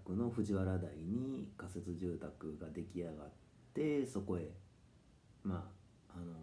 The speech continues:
引っ越しして、地震が発生してから、うん、まあ、半年ぐらいですかね。大体それぐらい。でもかなり早い方だったみたいですよ。だと思いますよ。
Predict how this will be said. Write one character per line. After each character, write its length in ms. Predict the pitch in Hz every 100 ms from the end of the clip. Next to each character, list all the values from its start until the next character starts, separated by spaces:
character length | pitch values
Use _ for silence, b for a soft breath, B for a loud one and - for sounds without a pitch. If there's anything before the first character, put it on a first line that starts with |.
| 76 78
引 80 | 98
っ 40 | -
越 80 | - 90
し 40 | -
し 160 | -
て、 440 | - 143 120 87 78 B B B B B B B B B B -
地 80 | -
震 320 | - - 127
が 120 | 120 120
発 160 | 123
生 120 | 139
し 80 | 123
て 80 | 123
か 140 | 123
ら、 760 | 117 104 82 80 95 - - - - - -
う 60 | 104 98 95
ん、 280 | 95 95 90 87 - 85 82 80 78 76 - - 90
ま 60 | 95
あ、 40 |
半 200 | 107 107
年 200 | 110 107
ぐ 80 | 143
ら 80 | 190
い 20 |
で 80 | -
す 80 | -
か 100 | 92
ね。 280 | 117 104 82
大 140 | 151
体 280 | 165 165 151 -
そ 140 | - 110
れ 80 | 113
ぐ 160 | 117
ら 40 | -
い。 160 | -
で 80 | 127
も 120 | 135
か 160 | 101 151
な 80 | 143
り 80 | 90
早 240 | 92 113
い 120 | 117
方 800 | 113 113 107 - 90 - 82 - 92
だ 80 | 90
っ 40 |
た 80 | -
み 120 | 90
た 80 | 92
い 20 |
で 80 | -
す 120 | -
よ。 100 | - - B B B B B -
だ 80 | 143
と 80 | 98
思 160 | 101
い 40 | 127
ま 180 | 127
す 100 | 123
よ。 60 | 90